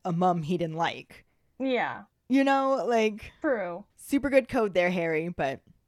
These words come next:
Speaker 2: Right.
Speaker 1: also it's kind of hilarious.
Speaker 2: It's good code depending on who intercepts, I guess.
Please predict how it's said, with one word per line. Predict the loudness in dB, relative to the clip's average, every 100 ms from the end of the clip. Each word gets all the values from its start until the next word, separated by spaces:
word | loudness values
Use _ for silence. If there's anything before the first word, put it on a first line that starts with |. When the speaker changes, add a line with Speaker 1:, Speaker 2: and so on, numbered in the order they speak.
| _
Speaker 2:
Right. | -6 -6 -6 -12 _ 0
Speaker 1:
also | 2 2
it's | 0 -2
kind | -4 -4
of | -4
hilarious. | -6 -8 -6 -6 -6 -10 -14 -20 _ -6
Speaker 2:
It's | -6 -4
good | -4 -4 -4
code | 4 4 4
depending | 0 0 0 0
on | -4
who | -4 -6 -6
intercepts, | -8 -12 -10 -12 -12 -16 -20 -20 _ _
I | -12
guess. | -10 -8 -12 -14 -20